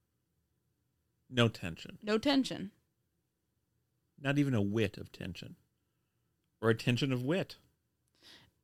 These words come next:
Speaker 2: Tom Holland's this bartender thief. He gets recruited by Mark Wahlberg, A K A, uh, Donnie Wahlberg of Boomtown fame's brother,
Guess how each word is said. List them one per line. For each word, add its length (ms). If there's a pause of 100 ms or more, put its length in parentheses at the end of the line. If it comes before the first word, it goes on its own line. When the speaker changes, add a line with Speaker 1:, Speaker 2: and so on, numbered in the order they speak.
(120)
Speaker 2:
Tom 280
Holland's 420
this 180
bartender 480
thief. 220
He 80
gets 220
recruited 400
by 120
Mark 260
Wahlberg, 720
A 100
K 460 (100)
A, 40
uh, 220
Donnie 320
Wahlberg 600
of 200
Boomtown 580
fame's 580
brother, 540